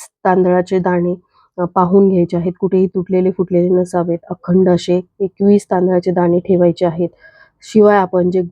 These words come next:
अ, जास्वंदाचं फूल आणि दुर्वांची जुडी ठेवलेली होती ते देखील या पानावरतीच ठेवायचं. त्यानंतर एक लाल रंगाचा धागा घ्यायचा. या धाग्याने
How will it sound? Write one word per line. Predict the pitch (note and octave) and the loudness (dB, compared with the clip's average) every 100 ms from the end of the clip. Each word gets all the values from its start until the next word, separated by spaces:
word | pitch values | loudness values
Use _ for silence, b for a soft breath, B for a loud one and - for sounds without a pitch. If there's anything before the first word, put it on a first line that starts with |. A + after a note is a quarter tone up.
| F3+ | -8
अ, | F#3+ F3+ | -4 -2
जास्वंदाचं | F3+ F3+ F#3 F#3 F3+ F#3+ | -2 -4 -2 0 -2 -4
फूल | F3+ G3 | -2 0
आणि | F#3 F3+ | 2 2
दुर्वांची | E3+ F3+ F3 E3 F3+ | 4 2 2 -2 -2
जुडी | F3 F#3 | 0 0
ठेवलेली | F3+ F#3 F3 E3+ | 0 0 2 0
होती | E3+ F#3 | -2 -6
ते | - _ F#3+ | -10 _ 0
देखील | F3+ F#3 G3+ | 2 0 2
या | F#3+ | 2
पानावरतीच | F#3 F3+ F3 F3 E3 F3+ - | 0 -2 0 -2 -2 -8 -6
ठेवायचं. | F#3 F3 E3+ F3 F3 _ _ _ - | -2 0 0 -4 -10 _ _ _ -2
त्यानंतर | F#3+ F#3+ G#3 | 2 4 4
एक | G3+ G3 | 2 2
लाल | F#3+ F3+ | 0 0
रंगाचा | F3 F3+ F3 F3+ | 0 -2 -2 -2
धागा | F3 E3+ F3+ | -2 -2 -4
घ्यायचा. | F3 F3 F3 | -6 -12 -10
या | F3 | -10
धाग्याने | E3 E3+ E3+ F#3 F3 | -8 -10 -4 -2 -2